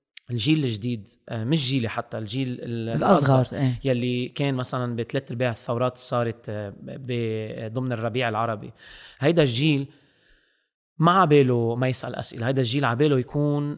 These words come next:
Speaker 1: آه، part of ال-، الحديث اللي عم يصير على كل الأصعدة، الحديث اللي عم يصير على السياسة، الحديث اللي عم يصير على الاقتصاد،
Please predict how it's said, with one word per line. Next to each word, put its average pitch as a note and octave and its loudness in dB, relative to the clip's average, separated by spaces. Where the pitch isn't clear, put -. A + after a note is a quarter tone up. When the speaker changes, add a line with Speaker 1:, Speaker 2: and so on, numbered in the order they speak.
Speaker 1:
آه، A2+ -4
part D#3 0
of C3 0
ال-، A#2+ -4
الحديث B2+ 0
اللي B2 -6
عم B2 -2
يصير C3+ -2
على A#2+ -2
كل F3+ 2
الأصعدة، - -4
الحديث C3 -2
اللي - -8
عم A2+ -6
يصير B2+ -4
على A2 -2
السياسة، B2 -2
الحديث A#2+ -6
اللي B2 -6
عم A2+ -6
يصير B2 -4
على A#2 -2
الاقتصاد، C3+ 0